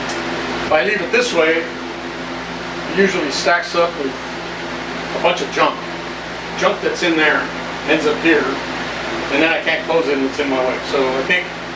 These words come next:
I'm gonna leave it to where it has to hang down so that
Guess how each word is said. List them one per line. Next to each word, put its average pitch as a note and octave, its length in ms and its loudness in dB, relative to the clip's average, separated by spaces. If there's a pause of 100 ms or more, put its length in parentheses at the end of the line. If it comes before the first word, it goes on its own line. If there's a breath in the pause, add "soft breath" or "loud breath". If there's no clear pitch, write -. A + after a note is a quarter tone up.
(320)
I'm D3 120 4
gonna D3 120 4
leave D#3 160 0
it E3 160 -2
to D3 120 -2
where C#3 260 4
it - 1120 -6
has - 160 4
to F#3 100 4
hang D3 220 0
down C#3 320 2 (1500)
so C#3+ 140 6
that C#3 240 6